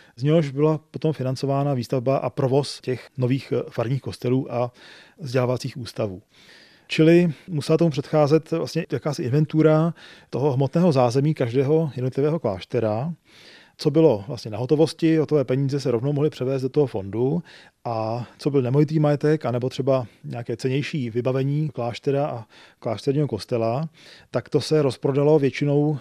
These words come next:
formou veřejné dražby. Je to zajímavé pozorovat, jak, eh, vlastně ty dražby u těch dominikánů nebo po těch dominikánech tady v Budějovicích probíhaly a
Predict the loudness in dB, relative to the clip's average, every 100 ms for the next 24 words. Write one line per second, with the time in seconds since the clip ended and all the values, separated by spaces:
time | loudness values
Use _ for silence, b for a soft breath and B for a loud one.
0 | -8 -6 -4 0 2 0 0 0 0 0
1 | -2 -2 -8 -12 b b b b b -4
2 | 0 2 2 4 2 2 2 4 4 2
3 | 0 -8 B B B -4 0 0 2 4
4 | 4 2 -2 B -8 -4 -2 -2 0 -2
5 | 2 0 2 0 2 0 0 0 2 2
6 | 0 -4 -4 0 0 0 -2 -2 -2 -2
7 | -2 -2 -2 -2 -4 -6 -6 -4 -4 -4
8 | -8 -10 B B B B -4 -2 -2 -4